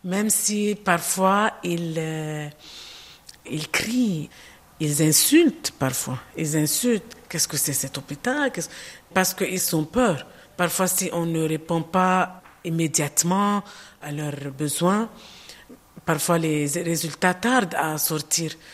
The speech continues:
Donc, euh, ils sont très inquiets, ils ont peur. Et toujours, toujours, je n'ai pas eu de problème avec des malades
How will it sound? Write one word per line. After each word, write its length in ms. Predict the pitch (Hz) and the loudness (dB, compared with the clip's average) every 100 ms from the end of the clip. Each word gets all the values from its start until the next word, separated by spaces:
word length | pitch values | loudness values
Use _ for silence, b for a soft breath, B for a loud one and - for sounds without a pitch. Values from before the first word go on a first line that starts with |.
| B | B
Donc, 420 | 160 165 156 - 160 | -6 -4 -4 -6 -6
euh, 320 | 151 147 151 B B | -4 -6 -8 B B
ils 120 | 180 160 | -4 -2
sont 200 | - 165 | 0 -2
très 320 | 170 208 202 | 2 2 4
inquiets, 560 | 185 185 170 156 175 - | 2 0 -2 0 -2 -2
ils 180 | 156 165 | -2 0
ont 100 | 147 | -2
peur. 380 | - 156 175 214 B B B B B B B B B B - - - | 2 2 2 -2 B B B B B B B B B B -20 -20 -4
Et 140 | 175 | -4
toujours, 580 | 170 - 285 196 170 160 | -2 2 2 4 2 2
toujours, 480 | - 190 - 156 190 - - - - - - - - | 0 2 2 2 0 -6 -14 -20 -20 -20 -20 -20 -8
je 200 | 156 175 | -2 2
n'ai 200 | 170 165 | 4 2
pas 300 | 160 233 233 | 2 0 2
eu 80 | 214 | 2
de 140 | 175 | 2
problème 680 | 160 165 156 156 151 147 143 - - - | 0 0 0 0 0 -2 -6 -10 -20 -6
avec 320 | 160 151 156 | -2 2 0
des 120 | 151 151 | 0 0
malades 420 | 143 139 160 | 0 -2 -4